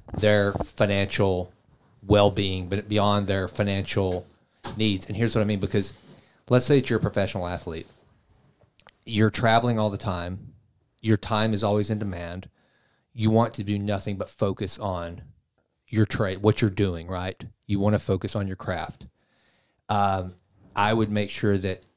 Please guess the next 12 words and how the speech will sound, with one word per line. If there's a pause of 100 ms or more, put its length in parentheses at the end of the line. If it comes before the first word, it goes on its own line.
(140)
you
remove (100)
all
worry
and
concern (260)
with
their
finances. (720)
I
would
also